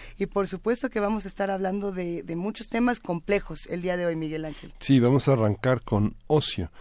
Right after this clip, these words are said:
Speaker 2: Viene la Filuni y, eh, ¿qué tienen que decir las editoriales universitarias en este contexto del libro.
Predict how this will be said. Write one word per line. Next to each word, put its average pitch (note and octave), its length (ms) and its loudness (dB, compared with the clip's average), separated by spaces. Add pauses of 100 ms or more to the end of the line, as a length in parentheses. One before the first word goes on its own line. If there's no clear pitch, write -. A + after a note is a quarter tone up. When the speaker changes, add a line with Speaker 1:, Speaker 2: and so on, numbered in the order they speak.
(240)
Speaker 2:
Viene A#2+ 320 6
la G#2 140 2
Filuni C3 520 6
y, C3 140 4
eh, G#2+ 160 4
¿qué A2+ 80 -2
tienen A2+ 280 4
que G#2+ 100 0
decir G#2+ 420 0
las A#2 300 -4
editoriales G#2 720 0
universitarias G#2 840 0
en F#2+ 100 2
este F#2 380 -2 (340)
contexto G2+ 480 -2
del F#2 140 -2
libro. B2 320 2